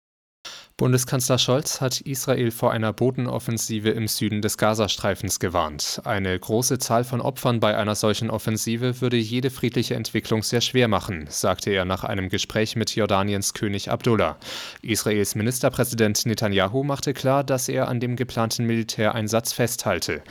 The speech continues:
Ziel des Krieges ist laut Israel die Zerstörung der Terrororganisation Hamas.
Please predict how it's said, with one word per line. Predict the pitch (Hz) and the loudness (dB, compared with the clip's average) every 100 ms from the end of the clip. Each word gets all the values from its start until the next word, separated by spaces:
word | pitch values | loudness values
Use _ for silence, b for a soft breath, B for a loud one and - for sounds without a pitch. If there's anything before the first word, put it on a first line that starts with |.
| B B - | B B -10
Ziel | - 160 | -4 0
des | 139 - | 0 0
Krieges | 113 107 135 - | 0 0 -2 -4
ist | - 127 - | -8 -10 -2
laut | 127 123 | 0 0
Israel | 135 - 123 120 | -2 -2 0 0
die | 117 | -2
Zerstörung | - 117 - 113 113 113 | -2 -2 0 2 2 2
der | 113 | 2
Terrororganisation | - 131 117 101 95 95 - 101 - 98 95 123 | 2 2 4 2 0 -2 0 -2 0 0 0 0
Hamas. | 117 85 - - | 0 0 -2 -6